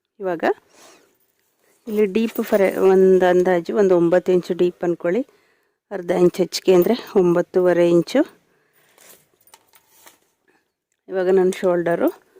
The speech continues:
ಮೂರು ಇಂಚ್ಗೆ ತೊಗೊತೀನಿ. ಮೂರು ಇಂಚ್ ಅಂದರೆ ಇಲ್ಲಿ ಒಂದು ಕಾಲು ಇಂಚು, ಇಲ್ಲಿಂದ ಒಂದು ಕಾಲು ಇಂಚು ಲೆಸ್ ಆಗುತ್ತೆ ನೋಡಿ. ಒಂದು ಕಾಲು ಇಂಚ್ ಲೆಸ್ ಮಾಡಿಕೊಂಡು ಶೋಲ್ಡರ್ ತೊಗೊಂಡಿದ್ದೀನಿ. ಇವಾಗ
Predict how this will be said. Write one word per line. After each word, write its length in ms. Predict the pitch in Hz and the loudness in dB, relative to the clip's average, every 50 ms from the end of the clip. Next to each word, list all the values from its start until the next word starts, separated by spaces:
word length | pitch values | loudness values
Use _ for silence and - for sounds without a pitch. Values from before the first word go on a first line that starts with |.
| _ _ _ _ _ - _ _ _ - | _ _ _ _ _ -20 _ _ _ -8
ಮೂರು 260 | - 190 190 185 185 | -4 -2 -2 0 0
ಇಂಚ್ಗೆ 320 | 180 170 - - - 190 180 | -2 -4 -4 -8 -8 -8 -6
ತೊಗೊತೀನಿ. 560 | - 170 170 170 170 160 - 180 208 285 - - _ - - - - 185 | -6 -6 -4 -4 -6 -4 -4 -4 -4 -4 -4 -8 _ -20 -20 -12 -6 -4
ಮೂರು 180 | 185 170 175 | -4 -2 -2
ಇಂಚ್ 200 | 180 180 - - | -4 -4 -2 -2
ಅಂದರೆ 240 | 175 170 175 - - 349 _ _ _ _ _ _ _ _ _ | -2 -2 -2 -2 -4 -6 _ _ _ _ _ _ _ _ _
ಇಲ್ಲಿ 140 | - 185 185 | -6 -4 -2
ಒಂದು 360 | 175 175 180 175 180 196 196 | 0 2 2 2 4 2 2
ಕಾಲು 280 | - - 185 175 175 175 | 2 2 0 0 0 -2
ಇಂಚು, 240 | 165 165 - 277 339 - - _ _ _ _ - | -4 -4 -2 -2 -4 -4 -4 _ _ _ _ -12
ಇಲ್ಲಿಂದ 460 | 196 190 185 185 185 185 180 175 175 196 | -10 -8 -6 -4 -2 -2 -2 -2 0 -2
ಒಂದು 360 | 214 208 196 175 180 190 190 | 0 0 0 0 0 0 -2
ಕಾಲು 260 | - - 180 185 185 | -2 -2 -4 -4 -4
ಇಂಚು 220 | 175 180 - 190 | -4 -4 -2 0
ಲೆಸ್ 320 | 180 180 175 - - - 190 | 2 2 0 0 -2 -4 -2
ಆಗುತ್ತೆ 360 | 175 160 170 170 - 208 196 | -2 -2 -2 -6 -6 -4 -4
ನೋಡಿ. 280 | 190 180 165 160 262 381 - _ _ _ _ _ _ _ _ _ _ _ _ _ _ _ _ _ _ _ _ - | -4 -4 -4 -2 -4 -4 -6 _ _ _ _ _ _ _ _ _ _ _ _ _ _ _ _ _ _ _ _ -12
ಒಂದು 280 | 196 185 185 185 190 - | -8 -4 -2 -2 -2 -2
ಕಾಲು 220 | - 180 180 180 | 0 0 0 0
ಇಂಚ್ 180 | 175 175 - 185 | 0 0 2 0
ಲೆಸ್ 280 | 185 - - - - | 0 0 -2 -8 -6
ಮಾಡಿಕೊಂಡು 440 | 190 180 180 - - - 175 196 262 | -6 -6 -6 -8 -8 -4 -4 -2 -2
ಶೋಲ್ಡರ್ 400 | - - 226 190 175 175 175 - | -4 -2 -2 -2 0 0 -2 -2
ತೊಗೊಂಡಿದ್ದೀನಿ. 680 | - 185 175 165 170 170 170 165 165 175 170 214 302 - - - - - - - - - - - - - - - - - | -2 -4 -2 -2 -2 -2 -2 -2 -2 -2 -2 0 -2 -2 -4 -8 -20 -20 -20 -20 -20 -20 -20 -20 -20 -20 -20 -20 -10 -4
ಇವಾಗ 140 | 208 196 190 | -2 2 2